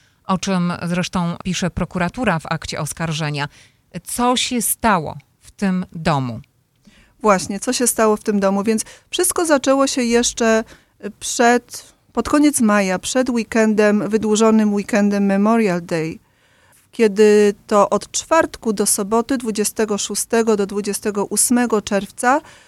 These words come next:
Speaker 2: dwumiesięczna dziewczynka,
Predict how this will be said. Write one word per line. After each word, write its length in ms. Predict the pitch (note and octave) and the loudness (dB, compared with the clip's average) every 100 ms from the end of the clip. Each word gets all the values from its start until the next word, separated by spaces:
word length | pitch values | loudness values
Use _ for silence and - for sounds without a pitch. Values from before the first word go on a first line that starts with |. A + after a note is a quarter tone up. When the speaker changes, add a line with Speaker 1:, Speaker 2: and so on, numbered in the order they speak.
| _ _ | _ _
Speaker 2:
dwumiesięczna 1500 | A3 A#3 C4+ D#4 D#4+ D4 B3 A#3 C4+ C4 - A#3+ A3 G#3+ - - | -14 -6 0 2 4 6 4 2 2 2 2 2 2 0 -4 -10
dziewczynka, 720 | G#3 A3+ - G3+ F#3+ G#3 B3+ | -6 -6 -4 -4 -2 2 2